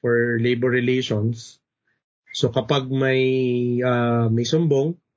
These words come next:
so, dadaan niya sa due process, the usual due process. Pero hindi siya dapat, ah, confidential sa kanya yun. So, usually, pwede mo siyang idiretso kung ang hire sa kanya is V P. So, depende sa structure din nila eh.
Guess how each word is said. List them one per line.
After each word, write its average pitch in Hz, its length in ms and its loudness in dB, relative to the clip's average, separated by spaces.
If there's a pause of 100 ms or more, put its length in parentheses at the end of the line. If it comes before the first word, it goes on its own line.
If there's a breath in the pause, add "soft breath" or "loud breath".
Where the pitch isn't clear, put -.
(320)
so, 113 240 0
dadaan 123 400 0
niya 127 80 -4
sa 131 80 0
due 123 160 -2
process, 127 480 -2
the 139 160 -2
usual 175 320 2
due 147 160 -4
process. 113 560 -4 (480 loud breath)
Pero 160 160 4
hindi 165 320 2
siya 156 160 0
dapat, 127 560 -2 (560)
ah, 170 240 0
confidential 151 560 0
sa 123 160 -2
kanya 117 320 0
yun. - 80 -4
So, 131 80 0
usually, 123 560 0 (480)
pwede 139 240 0
mo 151 80 0
siyang 143 240 -2
idiretso 127 560 0
kung 123 240 -2
ang 127 160 -2
hire 131 400 2
sa 131 160 -4
kanya 131 240 0
is 110 240 0
V 117 240 2
P. 101 400 -2 (800)
So, 120 80 0
depende 151 320 0
sa 156 160 -2
structure 143 400 0
din 127 160 -2
nila 120 160 0
eh. 95 180 -2